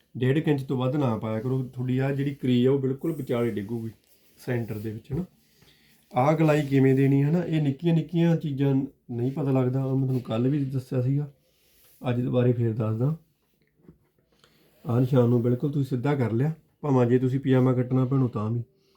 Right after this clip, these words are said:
ਜਿਹੜੀ ਦੀ ਆਹ ਹੁੰਦੀ ਹੈ ਨਾ ਸ਼ੇਪ ਫੱਟੇ ਦੀ,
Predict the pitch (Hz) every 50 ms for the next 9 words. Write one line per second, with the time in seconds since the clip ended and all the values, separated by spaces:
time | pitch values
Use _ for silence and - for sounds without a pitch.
0 | _ _ _ _ _ _ _ _ _ _ - - 135 160 170 170 170 170 170 170
1 | 170 160 143 131 123 135 156 196 226 - - 143 139 135 127 127 - 143 139 147
2 | 170 165 156 151